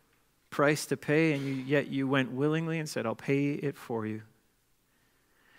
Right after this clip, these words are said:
And Lord, it's those two images that give us <laughs> great celebration and great pause and heartache, that we come before you, uh, to your table, Lord. And this is a, a picture of your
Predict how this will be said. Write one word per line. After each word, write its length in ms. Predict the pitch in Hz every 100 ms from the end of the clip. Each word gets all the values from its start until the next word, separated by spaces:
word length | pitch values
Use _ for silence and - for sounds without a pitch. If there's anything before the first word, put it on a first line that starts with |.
| -
And 120 | 147
Lord, 180 | 147 151
it's 180 | 147 -
those 260 | 170 165 -
two 180 | 160
images 720 | 151 170 147 131 131 120 - - _ _ _ _ _ _ _ _ _ _ _ - _
that 160 | 147 127
give 140 | 151
us 140 | 151
<laughs> 0 |
great 420 | - - - 196 -
celebration 1000 | - 156 143 123 131 143 - 151 147 -
and 140 | 120
great 320 | 113 135 - - _ _ _ _
pause 920 | - 131 127 123 127 127 117 - - - _ _ _ _ _ _ _
and 120 | -
heartache, 640 | 117 113 113 117 117 - -
that 120 | 123
we 120 | 123
come 280 | - 147 143
before 360 | 131 - 123 127
you, 400 | 123 127 120 -
uh, 160 | 135 - _ _ _
to 120 | - 123
your 100 | 127
table, 460 | - 165 131 113
Lord. 260 | 117 120 120
And 240 | - 131
this 240 | 143 143 143
is 120 | 131
a, 160 | 123 - - - - _ _
a 80 | 127
picture 500 | - 226 - 131 113
of 160 | 113
your 320 | 117 143 139